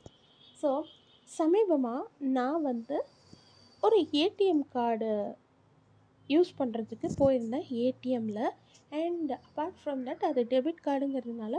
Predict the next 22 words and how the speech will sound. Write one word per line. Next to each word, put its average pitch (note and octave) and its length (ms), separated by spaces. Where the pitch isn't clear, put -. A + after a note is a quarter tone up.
point E4 300
of E4 200
sale-ல A#3 280
கூட A#3+ 200
நீங்க C#4+ 400
ஸ்வைப் A#3 240
பண்ணலாம். G#3+ 340
அப்போ F#4 580
என்னாச்சு E4+ 480
அப்படின்னு C#4+ 400
பார்த்தீங்கன்னா, A3 520
யாரோ D4 520
வந்து C#4 360
ஏதோ D4+ 400
பண்ணிட்டாங்க C4 640
கார்டுல. A3+ 440
But D4 140
கார்டுக்கு D#4 440
வந்து B3+ 340
வேலிடிட்டி D#4 580
பீரியட் B3+ 320
இருக்கு. B3+ 420